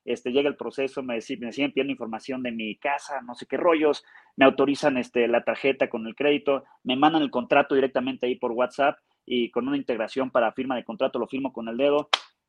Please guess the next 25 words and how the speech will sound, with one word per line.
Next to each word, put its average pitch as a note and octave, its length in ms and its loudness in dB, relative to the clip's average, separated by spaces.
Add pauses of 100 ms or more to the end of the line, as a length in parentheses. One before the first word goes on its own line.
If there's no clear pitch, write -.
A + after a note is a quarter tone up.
(100)
Y B2 40 0
en C3 100 0
un D#3+ 160 0
proceso D3 400 -4
de B2 460 0
veinte E3 340 2
minutos, D3+ 720 -2
con A#2+ 140 0
revisión A#2+ 260 -4
de D3+ 80 -2
biométricos, B2 480 -6
seguridad, B2+ 640 2
au-, G#2+ 420 -6
automatización, A#2+ 720 -2 (320)
tengo C#3+ 380 6
todo E3 340 6
eso, D3 460 0
este, A#2 440 -8
aprobado B2+ 460 -2
cuando B2 240 -6
antes C3 260 -6
era B2+ 80 -6
un B2 120 -10
tema B2 280 -4
de A2 220 -6